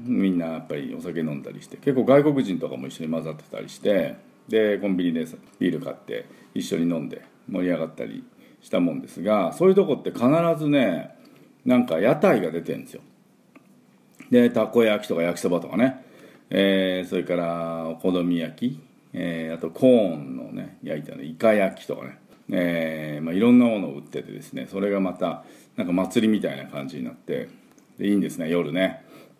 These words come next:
あの、発電機でね、あの、電源を起こしてですね、で、また美味しそうな匂いが辺り一面にですね、えー、漂っててですね、まあ、非常にいい雰囲気で、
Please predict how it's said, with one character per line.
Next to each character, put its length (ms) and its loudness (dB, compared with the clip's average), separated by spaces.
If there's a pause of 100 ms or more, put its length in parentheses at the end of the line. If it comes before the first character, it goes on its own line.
あ 120 -4
の、 520 -6
発 220 -8
電 180 2
機 260 -12 (440)
で 320 -8 (200)
ね、 220 -6 (260)
あ 120 -12
の、 200 -10
電 180 6
源 200 0
を 40 -4
起 40 -12
こ 100 4
し 120 -8
て 80 -6
で 80 -10
す 100 -16
ね、 220 -10 (560)
で、 720 -6
ま 140 -8
た 140 -8
美 300 -2
味 40 2
し 80 -6
そ 160 4
う 20 -2
な 80 -4
匂 240 -6
い 100 -10
が 140 -16 (160)
辺 360 0
り 60 -14 (280)
一 160 -2
面 220 2
に 60 -6
で 100 -14
す 120 -20
ね、 100 -20 (640)
え 420 -10
ー、 40 -18
漂 320 0
っ 40 -12
て 180 -10
て 80 -14
で 100 -16
す 120 -20
ね、 80 -10
ま 340 -4
あ、 60 -8
非 80 -10
常 160 2
に 160 2
い 60 4
い 40 -4
雰 140 0
囲 80 2
気 100 -6
で、 200 0